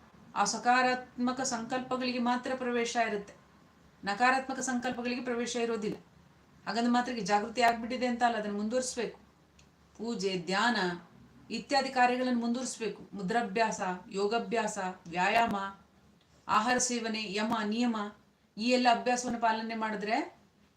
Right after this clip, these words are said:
ಈ ಪಾಲನೆ ಮಾಡ್ಕೊಂಡಿರೋದ್ರಿಂದ ನಿಮ್ಮ ಮೂಲಾಧಾರ ಚಕ್ರ ಜಾಗೃತಿ ಆಗೋದು, ಇಲ್ದಿದ್ರೆ ಆಗೋದಿಲ್ಲ. ಆ ಕಾರಣಕ್ಕೆ ಈ ಜಾಗೃತಿ ಆದ ನಂತರ ಏನಾಗುತ್ತೆ, ಅದನ್ನು ಉಳಿಸ್ಕೊಳ್ತಕ್ಕಂಥದ್ದು ಅಗತ್ಯ ಇರುತ್ತೆ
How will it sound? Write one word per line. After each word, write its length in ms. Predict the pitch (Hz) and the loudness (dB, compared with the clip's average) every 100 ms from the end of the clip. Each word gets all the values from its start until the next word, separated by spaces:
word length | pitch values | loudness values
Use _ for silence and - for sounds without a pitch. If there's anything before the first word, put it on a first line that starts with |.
| - | -10
ಈ 100 | 214 | -4
ಪಾಲನೆ 380 | - 196 226 254 | 4 4 4 0
ಮಾಡ್ಕೊಂಡಿರೋದ್ರಿಂದ 840 | 220 185 180 226 254 262 254 254 262 | 0 -2 -2 -4 -4 -4 -2 -2 0
ನಿಮ್ಮ 160 | 254 | 0
ಮೂಲಾಧಾರ 300 | 254 247 247 | 0 0 -2
ಚಕ್ರ 260 | 254 254 247 | -4 -4 -4
ಜಾಗೃತಿ 420 | 220 226 233 233 | -2 -2 -2 -6
ಆಗೋದು, 240 | 220 208 202 | -6 -4 -4
ಇಲ್ದಿದ್ರೆ 300 | 202 214 226 | -4 -2 -2
ಆಗೋದಿಲ್ಲ. 380 | 214 233 220 165 240 339 - - _ _ _ _ _ _ - | -2 -2 -2 0 0 -2 -10 -20 _ _ _ _ _ _ 2
ಆ 120 | 226 | 4
ಕಾರಣಕ್ಕೆ 920 | 247 262 262 262 - 170 190 339 - _ _ - | 8 8 8 4 0 0 0 -2 -4 _ _ -10
ಈ 80 | 240 | -6
ಜಾಗೃತಿ 460 | 185 208 208 262 254 | 4 6 6 4 4
ಆದ 220 | 190 233 | 6 6
ನಂತರ 320 | 285 277 285 | 4 2 2
ಏನಾಗುತ್ತೆ, 560 | 277 254 254 240 226 285 | 2 2 2 0 0 0
ಅದನ್ನು 200 | 233 233 | 0 -2
ಉಳಿಸ್ಕೊಳ್ತಕ್ಕಂಥದ್ದು 840 | 254 262 294 262 277 254 220 254 | -2 -2 -2 -2 -2 -4 -2 0
ಅಗತ್ಯ 320 | 220 214 190 | 0 -2 0
ಇರುತ್ತೆ 320 | 190 156 - | 0 -2 -8